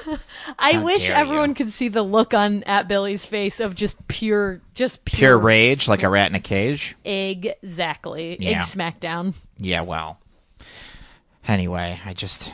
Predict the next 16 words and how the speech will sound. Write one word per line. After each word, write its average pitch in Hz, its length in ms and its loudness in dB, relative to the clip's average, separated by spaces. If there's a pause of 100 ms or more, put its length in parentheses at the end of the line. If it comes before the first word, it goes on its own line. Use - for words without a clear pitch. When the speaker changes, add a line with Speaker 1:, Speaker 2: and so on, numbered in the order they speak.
Speaker 2:
feel - 140 -8
like 95 220 -10
you - 60 -18
guys 90 500 -8
disrespected - 640 -10
the 90 60 -18
champ. 90 460 -4 (640)
Speaker 1:
Sorry. 175 520 -6 (680)
Speaker 2:
Also, 92 540 0 (460)
I 92 520 -4
would 98 140 -10
like 101 240 -8
to 95 340 -8 (160)
welcome 95 440 -8 (100)
anybody. 87 640 -2 (440)
Who's 107 360 -2